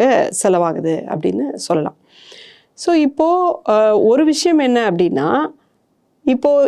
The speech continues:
இ-, மோடி அரசாங்கம் இப்படி செலவு பண்ணலையா அப்படின்னு நம்ம பார்க்கணும். செலவு பண்றாங்க. பல பல,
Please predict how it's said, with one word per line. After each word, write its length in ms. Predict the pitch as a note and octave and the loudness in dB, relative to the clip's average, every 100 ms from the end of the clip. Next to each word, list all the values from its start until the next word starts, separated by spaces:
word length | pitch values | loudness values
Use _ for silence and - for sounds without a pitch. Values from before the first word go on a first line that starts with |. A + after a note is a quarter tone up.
| C#4+ | -2
இ-, 200 | - - - | -2 -2 2
மோடி 440 | G#3+ C4 E4+ F4+ | 2 2 2 2
அரசாங்கம் 800 | E4 B3 A#3 A3+ F#3 F3 C4+ D#4 - | 2 2 0 -2 0 2 2 0 -2
இப்படி 240 | G#3 A#3+ | -2 -2
செலவு 340 | - A3 C#4+ C#4 | 0 0 0 0
பண்ணலையா 560 | G#3 A3+ G#3 F3+ D#3 - - | 0 2 2 2 0 -4 -4
அப்படின்னு 180 | F3 G#3+ | -2 2
நம்ம 260 | C4+ A#3+ F3+ | 2 2 0
பார்க்கணும். 380 | E3 - - - _ _ _ _ _ | -2 -4 -10 -14 _ _ _ _ _
செலவு 320 | - D#4+ G4+ | -4 0 2
பண்றாங்க. 480 | A4 D4+ C4+ A#3 - - - _ _ _ | 2 2 2 0 -2 -8 -20 _ _ _
பல 220 | G3 A3+ | 0 0
பல, 220 | B3 B3+ | 2 2